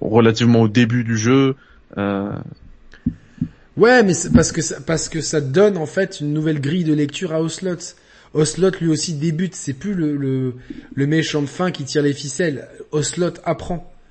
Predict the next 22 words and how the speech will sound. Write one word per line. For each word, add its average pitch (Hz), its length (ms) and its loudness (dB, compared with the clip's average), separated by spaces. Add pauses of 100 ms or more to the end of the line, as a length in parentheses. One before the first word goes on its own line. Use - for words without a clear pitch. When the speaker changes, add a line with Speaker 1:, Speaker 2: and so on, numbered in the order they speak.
(500)
Speaker 2:
Et 131 380 0
Ocelot, 143 240 2
Speaker 1:
Ouais, 196 160 8
mais 208 60 4
c'est 160 160 -4
marrant, 175 300 2
Speaker 2:
c'est, 147 40 2
Speaker 1:
bien 127 120 -2
sûr. 175 240 -8
Speaker 2:
c'est, 143 400 0
ça 139 140 -2
devait 135 180 2
être 151 260 -2
Adam, 175 400 0
et 151 40 -4
puis - 120 -14
finalement 156 400 -4
c'est 143 260 -10
Eva 156 300 0
qui 135 100 -6
est 120 120 -8
arrivée. 143 400 -6